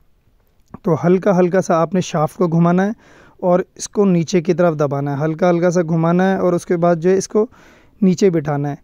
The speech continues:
इस तरह से क्या है कि अंदर जो रोटर हैं वो जाम नहीं होंगे और कंप्रेसर जो है इसकी जले-, जलेबी जो होती है अक्सर इस तरह से कट जाती है, जो एकदम बिठा देते हैं फिर उसके बाद घुमाते हैं तो वो टूट जाती है। तो इस तरह से हल्का हल्का आपने घुमाना है और उसको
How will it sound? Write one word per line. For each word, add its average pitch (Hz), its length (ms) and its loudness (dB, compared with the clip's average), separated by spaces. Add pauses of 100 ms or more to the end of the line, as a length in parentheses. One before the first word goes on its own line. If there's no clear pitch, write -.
(300)
इस 185 220 -4
तरह 202 140 2
से 202 140 -2
क्या 185 160 0
है 190 160 2
कि 202 120 0
अंदर 180 320 0
जो 180 140 4
रोटर 165 360 0
हैं 196 100 0
वो 185 180 0
जाम 151 300 0
नहीं 170 200 2
होंगे 190 320 2 (180)
और 160 340 0 (580)
कंप्रेसर 170 480 -2
जो 165 80 0
है 170 180 2
इसकी 175 340 -2
जले-, 156 400 -2
जलेबी 165 440 0
जो 170 120 0
होती 170 180 0
है 180 60 0
अक्सर 175 240 -4
इस 170 180 -6
तरह 180 120 2
से 185 140 -4
कट 160 220 -2
जाती 147 280 -4
है, 165 80 -2
जो 165 120 -2
एकदम 165 320 -2
बिठा 160 260 -2
देते 170 200 0
हैं 190 100 0
फिर 180 100 -2
उसके 175 180 -2
बाद 165 160 0
घुमाते 160 320 -2
हैं 175 60 -2
तो 185 80 -2
वो 175 100 0
टूट 156 280 -4
जाती 143 360 -6
है। 143 100 -4 (720)
तो 180 80 -6
इस 175 140 -4
तरह 196 140 2
से 180 140 -2
हल्का 165 260 0
हल्का 185 200 0
आपने 165 200 -2
घुमाना 151 380 0
है 196 140 0
और 180 140 0
उसको 190 340 0